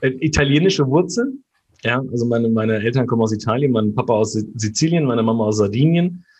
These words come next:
Ähm, wobei ich hier in Deutschland aufgewachsen bin. Ich bin hier geboren, hier groß geworden, also eher schon eingedeutscht. Ähm, und dennoch war es meinen Eltern wichtig, dass wir so die, die Wurzeln mitkriegen, ne? Also bei uns wurde,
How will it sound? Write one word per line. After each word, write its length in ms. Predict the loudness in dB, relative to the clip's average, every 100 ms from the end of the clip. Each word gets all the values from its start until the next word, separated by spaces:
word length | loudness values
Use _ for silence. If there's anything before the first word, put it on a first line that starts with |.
| _ _ 0
Ähm, 240 | 2 2 2
wobei 340 | 2 4 2
ich 240 | 0 -2
hier 120 | 2 4
in 80 |
Deutschland 320 | 6 4 2 -2
aufgewachsen 540 | -2 -2 -2 -4 -6
bin. 80 | -4
Ich 60 |
bin 100 | 0
hier 100 | 2
geboren, 360 | 2 2 2 4
hier 80 | 0
groß 320 | 2 2 2
geworden, 420 | -2 0 0 0
also 140 | 0 2
eher 160 | 0
schon 180 | 0 -4 -2
eingedeutscht. 840 | 0 2 2 4 4 4 0 -6 -14 _ _ _ _ _
Ähm, 400 | 0 2 2 0
und 100 | 0
dennoch 260 | 2 2 2
war 100 | 0
es 80 | 2
meinen 200 | 0 2
Eltern 320 | 2 2 2
wichtig, 320 | 0 0 0
dass 200 | 0 0
wir 80 | -2
so 120 | -2
die, 300 | 0 0 0
die 180 | -2 0
Wurzeln 420 | 2 2 -2 -2
mitkriegen, 560 | -4 -8 -8 -6 -2 0
ne? 160 | 0
Also 220 | 0 0
bei 80 | 0
uns 280 | 2 2 2
wurde, 460 | 2 4 4 2